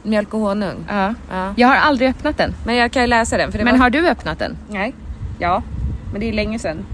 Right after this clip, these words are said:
Speaker 1: Jag vet inte var vi fick
Speaker 2: Jag har
Speaker 1: den
Speaker 2: fler.
Speaker 1: ifrån.
Speaker 2: När jag har kommit till något, eh, utskick, men jag har ju till bok av henne.
Speaker 1: Mm.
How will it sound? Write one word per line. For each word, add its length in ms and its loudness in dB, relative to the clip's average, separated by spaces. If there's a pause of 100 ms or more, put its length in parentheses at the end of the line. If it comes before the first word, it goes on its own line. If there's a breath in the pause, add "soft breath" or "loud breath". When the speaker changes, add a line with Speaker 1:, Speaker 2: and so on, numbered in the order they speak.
Speaker 1:
Jag 80 -2
vet 100 -2
inte 120 -4
var 80 2
vi 60 0
fick 80 -6
Speaker 2:
Jag 100 4
har 80 6
Speaker 1:
den 80 0
Speaker 2:
fler. 220 4
Speaker 1:
ifrån. 200 -2
Speaker 2:
När 100 4
jag 80 6
har 40 4
kommit 280 4
till 120 2
något, 340 0
eh, 200 2 (680)
utskick, 540 0
men 100 2
jag 80 4
har 120 4
ju 200 4
till 220 -2
bok 240 -2
av 80 -2
henne. 220 -2
Speaker 1:
Mm. 280 -2